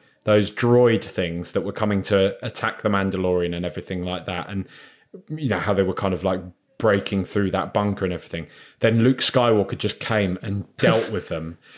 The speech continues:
Speaker 1: I was suddenly like,
Speaker 2: Perfection.
Speaker 1: "Wow," you suddenly, and I honestly think for the first time in any piece of Star Wars fiction, you actually really fully get how powerful the Jedis are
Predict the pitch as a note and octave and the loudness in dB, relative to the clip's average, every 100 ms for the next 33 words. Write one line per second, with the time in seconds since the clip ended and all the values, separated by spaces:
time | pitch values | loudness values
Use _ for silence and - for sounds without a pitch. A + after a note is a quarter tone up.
0 | - - F3 - G3 E3+ D#3+ D3 - - | -10 2 4 4 4 4 6 6 2 -2
1 | C#3+ A#2+ A#2 - _ A#2 C3+ D#3+ C3+ B2 | -2 -4 -8 -16 _ -2 2 4 4 2
2 | D3 A#2+ - G#3 F3 A#2+ G#2 B2 D#3 F3 | 2 2 4 4 4 4 4 4 6 4
3 | F3 G3+ - E3 - D3+ - A#2 - - | 6 6 4 0 -2 -4 -2 -4 0 4
4 | D3 C3 - D3 B2 G#2+ A2+ - D3 C3+ | 6 4 2 4 4 4 2 -2 2 4
5 | C3 B2 A2 A#2+ A2+ G#2+ - B2 A2+ G2+ | 6 6 4 0 -2 -4 0 2 4 4
6 | F#2 F2+ - - - _ _ F#2+ - _ | 2 0 -4 -8 -14 _ _ -20 -20 _
7 | _ _ - _ - - C3+ - - E2 | _ _ -20 _ -16 -2 -2 0 -4 -4
8 | G2+ C3+ _ _ _ _ _ _ C3 C#3+ | -6 -10 _ _ _ _ _ _ 2 2
9 | - C#3+ - C#3 A2 C#3 C3 A#2+ A2+ - | 4 0 0 -2 0 4 6 4 2 -2
10 | - B2+ G#2+ - A#2 G#2 - - G2 G2 | 2 4 2 2 0 0 -2 -2 0 0
11 | - G#2+ G2+ - G2 G2+ G#2+ F#2+ G2+ G2+ | 0 2 2 2 -2 0 0 2 2 2
12 | G#2+ A#2+ C#3+ | 2 2 0